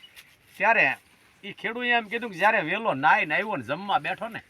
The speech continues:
ત્યારે અમને મસ્તી થઈ એટલે અમે જોવા ગયા, ત્યારે હકીકત અમે ખાધા ઈ કરતા હારા લાડવા બની ગયેલા હતા. બાકી અમે વેલા પાસે માફી માગી, વેલો અમને ખીજાણોય નથી, કાંઈ કીધુંય નથી,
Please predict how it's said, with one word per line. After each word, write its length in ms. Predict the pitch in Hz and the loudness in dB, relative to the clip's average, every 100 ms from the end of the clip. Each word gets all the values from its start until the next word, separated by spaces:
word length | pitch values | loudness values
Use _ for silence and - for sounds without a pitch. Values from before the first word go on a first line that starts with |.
| _ _ _ _ _ _ - | _ _ _ _ _ _ -2
ત્યારે 220 | 196 185 160 | 0 2 2
અમને 220 | 214 202 | 0 -2
મસ્તી 480 | 143 202 - - 220 | 0 -2 -2 -4 -2
થઈ 220 | - 208 | 0 2
એટલે 180 | 202 185 | 2 0
અમે 180 | 190 175 131 | 0 0 -4
જોવા 300 | 190 214 175 | 0 4 4
ગયા, 160 | 170 196 | 2 -2
ત્યારે 220 | - 185 123 | 2 0 0
હકીકત 380 | 165 214 185 - 160 | -2 -4 -6 -4 -4
અમે 200 | 202 - | -2 2
ખાધા 280 | 160 185 175 180 | 4 4 2 0
ઈ 80 | 196 | -4
કરતા 380 | 170 170 139 - | -8 -2 -2 2
હારા 260 | 143 147 104 | 0 0 -2
લાડવા 320 | 117 143 110 | -4 -4 -10
બની 280 | 107 135 117 | -12 -14 -14
ગયેલા 280 | 113 92 90 | -14 -12 -12
હતા. 200 | - - _ _ _ _ _ _ _ _ _ _ | -14 -20 _ _ _ _ _ _ _ _ _ _
બાકી 320 | 180 196 180 | 0 0 -4
અમે 280 | 147 202 214 185 | -6 -2 0 2
વેલા 200 | 220 214 | 2 4
પાસે 220 | 196 180 160 | 2 2 4
માફી 340 | 202 - 202 | 4 2 0
માગી, 280 | 214 202 147 - _ _ | 0 0 -6 -10 _ _
વેલો 220 | 151 233 208 | -2 2 4
અમને 200 | 190 202 175 | 4 2 -4
ખીજાણોય 580 | - 208 226 226 214 | -6 0 2 4 2
નથી, 320 | 202 214 196 135 _ _ - | -4 -6 -8 -10 _ _ 0
કાંઈ 240 | 202 165 | 0 0
કીધુંય 440 | 185 196 208 226 220 | -4 -4 -2 0 -2
નથી, 240 | - 185 | -2 -4